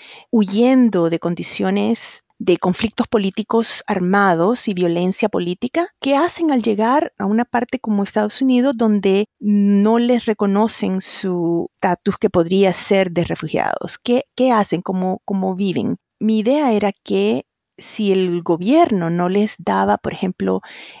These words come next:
apoyo para, para establecerse, así como hace con los refugiados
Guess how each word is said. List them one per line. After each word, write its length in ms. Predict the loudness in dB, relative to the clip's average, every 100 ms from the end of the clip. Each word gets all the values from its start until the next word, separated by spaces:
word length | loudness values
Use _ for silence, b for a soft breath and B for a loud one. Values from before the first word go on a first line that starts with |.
| B
apoyo 520 | -6 0 2 4 4
para, 720 | 0 -2 -2 -2 -2 -2 -4 -8 _
para 160 | -4 -4
establecerse, 1000 | -4 -4 -4 -4 2 2 2 0 0 0
así 200 | -2 -2
como 420 | 0 2 2 2
hace 300 | 0 0 -2
con 160 | -2
los 100 | -2
refugiados 800 | -4 -6 -4 0 0 0 -2 -6